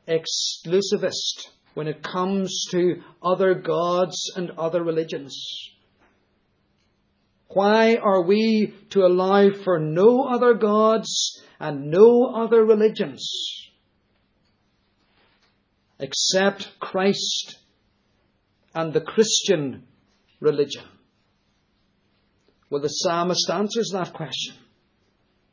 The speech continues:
by taking us back to basics. He says, "Who made?" In effect, he asks a question or answers a question, an imaginary question.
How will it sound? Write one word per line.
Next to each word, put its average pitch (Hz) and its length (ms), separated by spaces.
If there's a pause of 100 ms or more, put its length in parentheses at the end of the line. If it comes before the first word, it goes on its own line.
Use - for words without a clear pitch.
(760)
by 170 140
taking 202 420
us 180 320
back 214 340
to 220 100
basics. - 840 (1500)
He 220 120
says, 220 380 (320)
"Who 247 360
made?" 190 600 (680)
In 170 80
effect, 170 380
he 175 100
asks 214 440
a 170 140
question 190 440
or 147 100
answers 220 380
a 214 60
question, 175 520 (200)
an 165 100
imaginary 208 540
question. 160 460